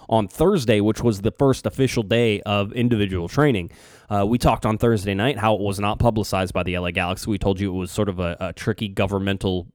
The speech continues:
just P R thing. Let's be honest. Uh, in the midst of a pandemic, sometimes people get a little angry about sports teams, like, training, um, and doing things. And so I think until all the, you know, T's were crossed and the,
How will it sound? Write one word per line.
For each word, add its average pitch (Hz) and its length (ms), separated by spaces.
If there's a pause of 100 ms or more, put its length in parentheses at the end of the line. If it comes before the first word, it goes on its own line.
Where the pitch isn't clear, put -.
(140)
just 107 320 (460)
P 175 240
R 80 220
thing. 87 320
Let's 147 160
be 127 120
honest. 85 380 (260)
Uh, 110 260
in 139 120
the 135 80
midst 160 320
of 156 80
a 135 60
pandemic, 117 640 (180)
sometimes 120 460
people 117 220
get 107 120
a 104 60
little 101 240
angry 104 420
about 95 320
sports - 460
teams, 101 460
like, 92 280
training, 104 480 (440)
um, 90 360
and 98 200
doing 95 300
things. 85 300
And 90 120
so 104 140
I 101 60
think 147 240
until 135 280
all 127 240
the, 120 300 (320)
you 120 100
know, 107 160
T's 135 380
were 120 100
crossed 120 440
and 110 120
the, 104 80